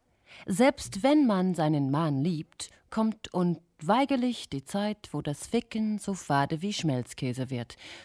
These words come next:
Zwar sättigend, vielleicht sogar dickmachend, doch gänzlich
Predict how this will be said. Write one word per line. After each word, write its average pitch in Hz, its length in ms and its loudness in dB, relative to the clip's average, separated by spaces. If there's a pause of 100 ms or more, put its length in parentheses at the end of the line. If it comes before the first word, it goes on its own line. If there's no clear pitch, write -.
Zwar 131 280 -2
sättigend, 247 680 0
vielleicht 120 360 -8
sogar - 260 -12
dickmachend, 160 800 -2 (760)
doch 127 220 -4 (100)
gänzlich 196 720 -4